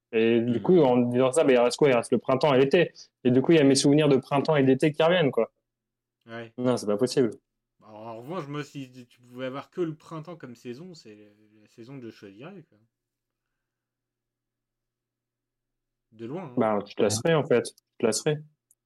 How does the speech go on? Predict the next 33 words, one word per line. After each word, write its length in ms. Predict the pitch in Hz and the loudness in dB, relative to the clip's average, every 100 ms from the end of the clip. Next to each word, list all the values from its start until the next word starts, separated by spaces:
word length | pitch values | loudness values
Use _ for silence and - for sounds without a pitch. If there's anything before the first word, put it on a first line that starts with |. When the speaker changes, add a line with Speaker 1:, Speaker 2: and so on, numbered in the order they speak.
| _ _ _ _ | _ _ _ _
Speaker 3:
Ouais, 260 | 120 190 226 | -14 -12 -12
c'est 180 | 165 | -16
pas 140 | 151 127 | -16 -16
dit. 220 | 113 135 _ _ _ _ _ _ _ _ _ | -18 -20 _ _ _ _ _ _ _ _ _
Non, 100 | 147 | -12
c'est 160 | 160 180 | -8 -6
l'hiver 420 | 180 202 196 202 143 | -6 -8 -8 -8 -8
où, 340 | 123 113 110 | -12 -12 -12
euh, 160 | 107 101 | -12 -16
c'est 140 | _ | _
insupportable. 640 | 107 _ 113 113 _ 101 _ _ _ _ _ _ | -20 _ _ -20 _ -20 _ _ _ _ _ _
L'hiver, 280 | 101 113 120 | _ -20 -20
c'est 140 | _ 101 98 104 _ _ _ _ _ _ _ _ _ _ | _ _ _ _ _ _ _ _ _ _ _ _ _ _
insupportable. 380 | _ _ _ _ _ | _ _ _ _ _
Speaker 1:
Bah, 120 | 135 | 0
en 40 | 151 | 2
fait, 140 | 233 | 2
c'est 160 | 147 131 | 2 2
top 220 | 226 226 | 2 4
quand 100 | 147 | 2
il 60 | |
y 40 | 135 | 4
a 60 | |
un 100 | 131 | 4
équilibre, 400 | 139 147 214 262 - | 2 2 4 2 2
quoi. 260 | 131 - _ - _ _ _ _ _ 127 | 0 0 _ -20 _ _ _ _ _ -2
Et 400 | 120 120 120 120 | 2 4 4 4
là, 220 | 127 165 | 4 4
l'équilibre 460 | 143 - 139 165 131 | 2 0 2 4 2
est 40 | |
plus 140 | - | 0
trop 180 | - 165 | -4 0
respecté. 500 | 165 160 170 - 139 | 0 0 -2 0 -2